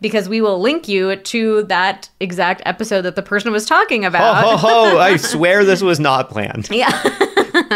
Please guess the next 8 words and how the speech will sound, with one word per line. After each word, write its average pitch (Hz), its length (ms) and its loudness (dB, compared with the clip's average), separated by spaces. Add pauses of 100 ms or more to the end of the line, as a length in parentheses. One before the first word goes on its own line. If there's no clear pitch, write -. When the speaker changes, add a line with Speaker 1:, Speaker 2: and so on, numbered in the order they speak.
Speaker 2:
We 180 100 4
literally 180 580 4
opened 160 380 2
up 139 140 2
the 139 80 -4
podcast 120 640 0
<laughs> - 40 -12
app, - 180 -4